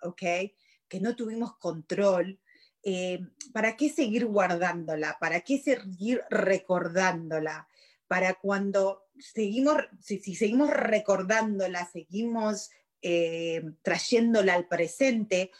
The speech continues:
la vamos a seguir repitiendo y repitiendo. Eso ya lo habíamos dicho la semana pasada, pero lo voy a seguir repitiendo porque cuando yo lo repito también, chicos, voy aprendiendo yo, porque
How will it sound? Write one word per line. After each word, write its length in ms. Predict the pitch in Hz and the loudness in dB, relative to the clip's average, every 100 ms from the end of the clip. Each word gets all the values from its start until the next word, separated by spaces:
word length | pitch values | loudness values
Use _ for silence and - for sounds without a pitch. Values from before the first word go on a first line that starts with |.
| - - | -16 -8
la 180 | 175 | -2
vamos 240 | 196 247 254 | 0 2 0
a 80 | 233 | -4
seguir 640 | 208 180 190 214 233 - _ _ _ _ | -4 -4 0 2 2 -2 _ _ _ _
repitiendo 1120 | - - 190 190 190 202 185 170 156 160 160 - | -2 4 4 4 0 2 2 2 -2 -2 -2 -2
y 120 | 196 | 0
repitiendo. 680 | 165 175 175 175 180 160 156 | 2 0 0 0 0 0 -6
Eso 160 | 160 | -6
ya 160 | 214 240 | -2 0
lo 80 | 226 | 2
habíamos 380 | 214 214 196 196 | 2 0 0 -2
dicho 380 | 214 - 233 - | -4 0 0 0
la 160 | 185 160 | -2 -2
semana 460 | - 170 175 175 | -4 -4 -2 -2
pasada, 580 | 160 160 185 170 160 151 - _ _ | -4 -2 0 2 2 -2 -10 _ _
pero 160 | 160 | 0
lo 80 | 170 | 2
voy 160 | 196 269 | 6 6
a 120 | 277 | 4
seguir 280 | 240 214 226 | -2 -6 -4
repitiendo 720 | - 190 190 185 214 202 202 | -2 -2 -2 -4 -4 -4 -6
porque 220 | 202 196 | -8 -6
cuando 220 | 214 233 254 | -4 -2 0
yo 120 | 466 539 | 2 2
lo 80 | 262 | 2
repito 440 | 214 202 214 208 | 0 -2 -2 -2
también, 400 | 196 185 185 185 | -2 -2 -2 -4
chicos, 560 | 175 190 151 185 185 214 - - - _ - | -6 -8 -4 0 0 -2 -8 -20 -20 _ -2
voy 200 | 285 415 440 | 4 4 2
aprendiendo 560 | 208 190 202 226 214 | -2 -2 -2 -2 0
yo, 320 | 185 - 196 - | -2 0 0 0
porque 500 | 190 - 208 202 | -4 -2 -4 -4